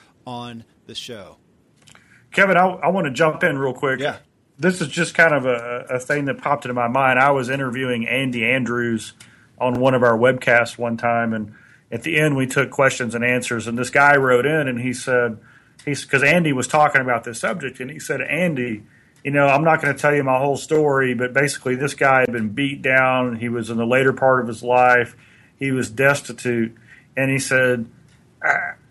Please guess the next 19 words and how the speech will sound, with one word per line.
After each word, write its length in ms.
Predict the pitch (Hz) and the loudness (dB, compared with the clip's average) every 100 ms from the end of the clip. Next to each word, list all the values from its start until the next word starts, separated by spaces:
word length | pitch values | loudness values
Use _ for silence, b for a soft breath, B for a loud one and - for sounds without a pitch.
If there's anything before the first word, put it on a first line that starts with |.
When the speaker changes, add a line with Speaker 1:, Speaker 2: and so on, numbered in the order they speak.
| - | -4
Speaker 2:
you 100 | 165 | 2
know, 140 | 165 | 4
where's 260 | 156 190 127 | 6 4 4
my 200 | 151 165 | 4 4
hope? 260 | 147 127 | 2 0
Do 120 | 113 135 | 0 2
I 120 | 156 | 2
still 320 | - - 180 | 2 -2 2
have 180 | 170 175 | 2 0
a 60 | |
purpose?" 720 | 120 - 156 156 110 104 - - _ _ _ _ _ _ _ _ _ _ - | -6 -4 -4 -4 -10 -16 -20 -20 _ _ _ _ _ _ _ _ _ _ -14
And 140 | 127 | -6
Andy 440 | 147 175 196 165 139 | 0 2 4 2 2
answered 360 | 147 160 143 | 0 0 -2
him 180 | 127 110 | -2 -4
very 360 | 107 135 151 156 | 0 2 4 2
succinctly. 760 | - 127 - 127 117 107 104 | -4 -8 -4 -4 -4 -6 -4
He 140 | 123 | -4
said, 520 | 139 - 127 127 113 | -4 0 4 4 2